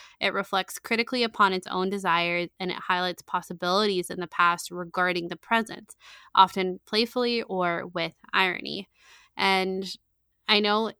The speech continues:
like, reading those the first time, I was like, "Okay, what?" <laughs> 'Cause I think it, I think it can be kinda confusing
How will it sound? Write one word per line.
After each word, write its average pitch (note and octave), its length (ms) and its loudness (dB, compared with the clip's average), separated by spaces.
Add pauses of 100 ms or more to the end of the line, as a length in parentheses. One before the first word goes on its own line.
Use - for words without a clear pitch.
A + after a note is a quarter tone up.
(120)
like, G#3 240 -10 (120)
reading G#3 320 2
those A#3+ 360 2
the B3+ 100 0
first B3+ 320 -2
time, C4 340 0 (220)
I F#3 180 2
was F#3 200 -4
like, F3 340 -6 (1120)
"Okay, F#3 280 -4
what?" F#3+ 380 0
<laughs> - 40 -8
'Cause C4+ 1300 4
I C#4+ 120 8
think D#4 200 6
it, D4 140 2
I A#3+ 100 8
think C#4+ 180 4
it B3 120 0
can B3 180 4
be A#3+ 80 0
kinda A3 280 2
confusing G3 800 2